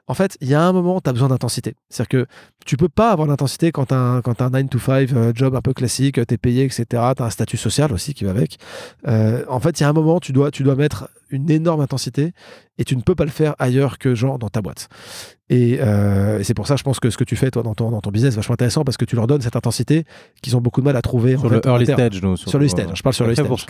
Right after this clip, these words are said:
Speaker 2: scale, un grand groupe, en fait, c'est, ils peuvent, une fois que le truc rentre dans une roadmap,
Speaker 1: Ah oui, là, c'est
Speaker 2: scaler,
Speaker 1: ça,
Speaker 2: c'est
Speaker 1: tu
Speaker 2: mieux.
Speaker 1: réintègres. Bien sûr, bien
Speaker 2: Ouais,
Speaker 1: sûr.
Speaker 2: c'est ça.
Speaker 1: Ça, c'est normal.
Speaker 2: C'est
Speaker 1: Et, et c'est
Speaker 2: l'intensité
Speaker 1: vrai, et c'est
Speaker 2: initiale
Speaker 1: vrai
Speaker 2: qui est,
Speaker 1: comme, mais
Speaker 2: euh,
Speaker 1: moi, je parle vraiment de l'intensité quand, quand t'as de la traction, t'as du pull. Ça, après, les questions que tu te poses, c'est comment est-ce que tu délivres.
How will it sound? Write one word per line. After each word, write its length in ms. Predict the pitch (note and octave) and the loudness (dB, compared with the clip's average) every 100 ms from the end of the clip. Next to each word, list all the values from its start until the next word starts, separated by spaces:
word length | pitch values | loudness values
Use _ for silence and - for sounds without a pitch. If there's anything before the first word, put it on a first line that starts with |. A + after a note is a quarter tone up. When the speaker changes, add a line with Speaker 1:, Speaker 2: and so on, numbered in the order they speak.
| C#3+ | 2
Speaker 2:
scale, 80 | C3+ | 2
un 80 | |
grand 140 | A2 G#2+ | 2 2
groupe, 160 | A2 G2+ | 2 -2
en 40 | |
fait, 160 | G#2+ - | -4 -4
c'est, 100 | F#2+ _ _ - - _ _ _ | -8 _ _ -20 -20 _ _ _
ils 80 | - | -14
peuvent, 180 | - G2 _ | -10 -10 _
une 80 | C3 | -10
fois 120 | - | -4
que 60 | C3+ | -2
le 60 | B2+ | -2
truc 160 | - | -2
rentre 200 | - B2 | -2 0
dans 60 | A#2 | 2
une 120 | G#2+ G#2 | 2 4
roadmap, 340 | G#2 A2 A#2 - - _ _ - | 4 2 0 -4 -14 _ _ 0
Speaker 1:
Ah 60 | |
oui, 140 | G3+ C#3 | 2 2
là, 100 | A2+ | 0
c'est 160 | A2 | 2
Speaker 2:
scaler, 180 | A2 A#2+ | 4 2
Speaker 1:
ça, 60 | A#2 | 2
Speaker 2:
c'est 100 | A2+ | 2
Speaker 1:
tu 60 | |
Speaker 2:
mieux. 60 | G2+ | 2
Speaker 1:
réintègres. 320 | D3 C#3 F#2 | 2 0 -2
Bien 100 | G#2+ | -2
sûr, 120 | E3 F#3 | 0 2
bien 80 | F#3+ | 2
Speaker 2:
Ouais, 40 | |
Speaker 1:
sûr. 60 | B2+ | 0
Speaker 2:
c'est 60 | E2+ | -2
ça. 120 | E2+ - - - | -6 -8 -18 -6
Speaker 1:
Ça, 140 | A3 | -2
c'est 80 | F#3+ | 0
normal. 200 | G3 D#3+ | 2 2
Speaker 2:
C'est 40 | |
Speaker 1:
Et, 40 | D#3 | 0
et 20 | |
c'est 60 | |
Speaker 2:
l'intensité 180 | F#3 G#3 | 2 2
Speaker 1:
vrai, 160 | D3+ D#3+ | 2 2
et 40 | |
c'est 60 | G#2+ | 0
Speaker 2:
initiale 240 | C3+ A#2+ | 0 0
Speaker 1:
vrai 100 | D3 | 2
Speaker 2:
qui 60 | F3 | 2
est, 220 | C3 E2 | 2 2
Speaker 1:
comme, 100 | D#3+ D3 | 0 -2
mais 140 | D3+ | -2
Speaker 2:
euh, 40 | |
Speaker 1:
moi, 80 | F3+ | -2
je 80 | F3+ | -2
parle 120 | F3 | 0
vraiment 120 | D#3+ | 0
de 40 | G3 | 0
l'intensité 340 | E3 D#3+ G3+ | 0 0 0
quand, 200 | F3+ D3 - - - - _ _ _ _ | 0 -4 -8 -20 -20 -20 _ _ _ _
quand 100 | - | -2
t'as 120 | A#3+ | 0
de 60 | D#3 | 0
la 60 | D3 | 0
traction, 460 | D3+ - D#3 G#2+ F#2+ | 0 -2 -2 -4 -8
t'as 80 | G2 | -8
du 120 | A2 | -6
pull. 320 | - A3+ C#3+ - _ _ - | 0 2 2 -2 _ _ -12
Ça, 340 | - C3+ - | -8 -8 -8
après, 720 | A2 - F#3 E3+ C#3+ D3 C#3+ | -8 -2 0 0 -2 -4 -4
les 100 | C3+ C3 | -4 -2
questions 240 | C3 E3 | 0 0
que 40 | |
tu 80 | C3 | 0
te 60 | - | 2
poses, 140 | A#2 | 2
c'est 120 | - | 0
comment 260 | C3 D3 D#3+ | 0 0 0
est-ce 100 | C#3+ | -2
que 40 | |
tu 120 | - C3 | -2 0
délivres. 260 | D3 A#2 | 0 0